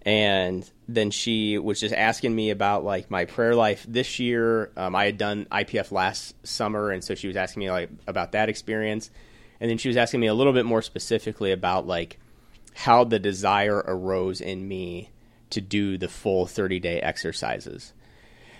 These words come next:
Um, <clears throat> and it was cool. So I just got to share, like, all these graces of how the Lord has been working in my life. And at the end, um,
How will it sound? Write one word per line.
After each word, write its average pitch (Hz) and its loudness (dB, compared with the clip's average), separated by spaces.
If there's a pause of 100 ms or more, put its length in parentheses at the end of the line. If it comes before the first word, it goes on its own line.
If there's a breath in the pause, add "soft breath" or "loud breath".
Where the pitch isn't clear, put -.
(280 loud breath)
Um, 92 6 (140)
<clears throat> - -20
and - 2
it 240 12
was 180 8
cool. 135 8
So 139 8
I 151 12
just 165 4
got 156 4
to 110 -2
share, 123 4
like, 90 2
all 131 8
these 120 2
graces 98 -2
of - -8
how 95 4
the 90 0
Lord 92 0
has 95 -2
been 87 -2
working 85 -4 (840)
in 110 2
my 90 2
life. 92 2
And 110 0
at 110 2
the - -2
end, 131 2 (520 soft breath)
um, 85 4